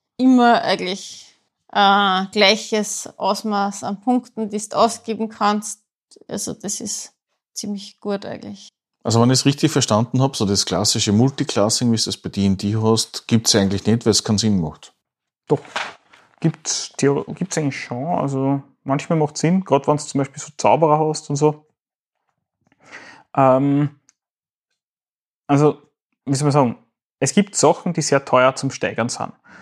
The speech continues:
Speaker 3: Und es gibt Multiclassing-Charaktere, die das dann zum Beispiel billiger machen. Wenn du zum Beispiel einen Magier spielst, ähm, du kannst zwar kämpfen lernen mit deinem Magierstab, das eine Art magische Waffe ist, die so jeder Magier irgendwie so von seinem Lehrmeister kriegt oder irgendwas,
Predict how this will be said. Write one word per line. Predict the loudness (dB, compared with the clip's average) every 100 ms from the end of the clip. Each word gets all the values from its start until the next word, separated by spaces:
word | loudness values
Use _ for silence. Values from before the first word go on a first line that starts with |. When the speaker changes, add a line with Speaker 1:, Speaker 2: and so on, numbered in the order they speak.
| -20 -4
Speaker 3:
Und | 0 0 -2 -4
es | -2
gibt | -2 0
Multiclassing-Charaktere, | 2 4 2 0 0 -2 -4 -4 -2 0 0
die | 0
das | -4 -4
dann | -2 0
zum | -2
Beispiel | -2 -2
billiger | 2 4 4
machen. | 2 0 -6 -8
Wenn |
du | -4
zum | -2
Beispiel | -2 -2 0
einen | 4
Magier | 4 4 0
spielst, | 0 0 0 -2 -18 -20 -20 -20 _ _
ähm, | 4 4 4 0 -4 _ _ -8
du | -8
kannst | -2 2 4 2 -2 -8 _ _ _ _ -4
zwar | 2 2
kämpfen | 4 2 0 -2 0 4
lernen | 4 4 2
mit | 0 2
deinem | 4 6
Magierstab, | 4 4 2 2 2 0 0
das | -2 0
eine |
Art | 0 2
magische | 0 0 -2 -4
Waffe | -4 -2 -2
ist, | -2
die | -4
so | -6
jeder | -6 -6
Magier | -2 -2 0 0
irgendwie | 0 -2
so | -4 -6
von | -6
seinem | -4
Lehrmeister | -2 0 0 -2 -6
kriegt | -6 -6
oder | -6
irgendwas, | -6 -6